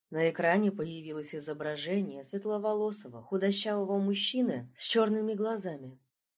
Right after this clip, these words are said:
«Егор Николаевич», в интонации женщины послышалось сочувствие, «примите наши соболезнования. Что вы сейчас чувств-»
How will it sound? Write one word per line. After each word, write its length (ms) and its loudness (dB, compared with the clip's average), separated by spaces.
«Егор 320 8
Николаевич», 840 0
в 60 0
интонации 640 0
женщины 520 -2
послышалось 720 -6
сочувствие, 720 -8
«примите 420 4
наши 260 2
соболезнования. 920 -2
Что 260 6
вы 100 2
сейчас 360 2
чувств-» 380 -2